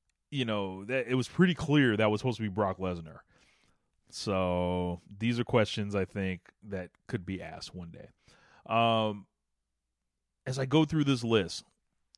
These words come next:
I see a lot of, like, weird entries. Like, what are we doing with Carlito here?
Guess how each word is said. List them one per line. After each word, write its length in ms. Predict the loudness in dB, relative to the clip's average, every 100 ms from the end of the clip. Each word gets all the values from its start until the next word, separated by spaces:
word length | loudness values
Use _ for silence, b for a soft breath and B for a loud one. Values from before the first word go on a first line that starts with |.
| _ _ -12
I 80 |
see 220 | -10 -2 -2
a 60 |
lot 280 | 2 2 2
of, 60 | -2
like, 180 | -6 -8 _ _ _
weird 580 | -18 -10 -6 -4 -6 -10
entries. 420 | -14 -14 -20 -20
Like, 200 | -20 -20 -20 _
what 200 | 0 2
are 40 |
we 100 | 2
doing 200 | 4 4
with 100 | 2
Carlito 420 | 0 -4 -4 -8 -10
here? 220 | -12